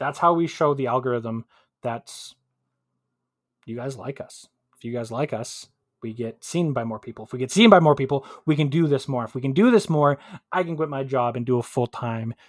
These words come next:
uh, reporting and actually get news and, and be a news breaker. But right now, we are just a Hughes Sports podcast. We are a fan podcast, and we are irrational fans.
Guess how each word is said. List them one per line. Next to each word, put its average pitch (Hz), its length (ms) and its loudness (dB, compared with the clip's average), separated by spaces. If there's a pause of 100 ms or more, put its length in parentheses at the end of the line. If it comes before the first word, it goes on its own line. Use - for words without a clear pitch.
(160)
uh, 104 80 -10
reporting 123 540 2
and 117 80 -12
actually 123 540 -6
get 139 280 -4
news 131 640 -4
and, 120 260 -10
and 117 200 -14
be 123 80 -6
a 123 40 -4
news 117 200 -8
breaker. 160 360 -2
But 127 140 -10
right 185 220 4
now, 180 240 0
we 135 200 -6
are 143 200 0
just 123 180 -10
a 117 40 -16
Hughes 127 500 -10 (320)
Sports - 460 -6
podcast. 113 800 -10
We 117 100 -8
are 107 160 -12
a 113 120 -10
fan 160 340 0
podcast, 113 500 -8
and 123 160 -6
we 170 160 0
are 143 240 4
irrational 131 560 6
fans. 113 400 -10